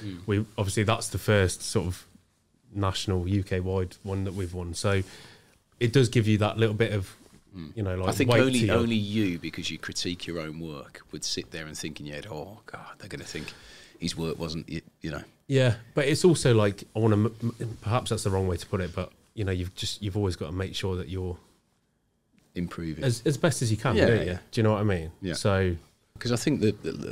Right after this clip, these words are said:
Speaker 1: one of the good things about having you on is that I think a lot of people, they think, "Oh, what's the point in these?" But actually, if you were, you know, I don't know the full story for you, but if you talk us through what's happened since, is that,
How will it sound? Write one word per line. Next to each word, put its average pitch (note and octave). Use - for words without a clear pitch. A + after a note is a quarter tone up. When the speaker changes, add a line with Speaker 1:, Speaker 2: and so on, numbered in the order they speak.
Speaker 1:
one A2+
of G#2
the G#2
good G2
things F2+
about E2+
having F2+
you D2+
on C2+
is D#2
that -
I -
think -
a G#2
lot A2+
of A2
people, F#2
they D2
think, -
"Oh, E2+
what's -
the -
point F#2+
in E2+
these?" C#2+
But G2+
actually, D2+
if -
you G2+
were, F2
you F2
know, D#2
I -
don't F#2+
know D#2+
the -
full F2
story F2
for -
you, D2+
but E2+
if E2
you F2+
talk F#2
us -
through E2+
what's E2
happened D#2+
since, -
is F2+
that, -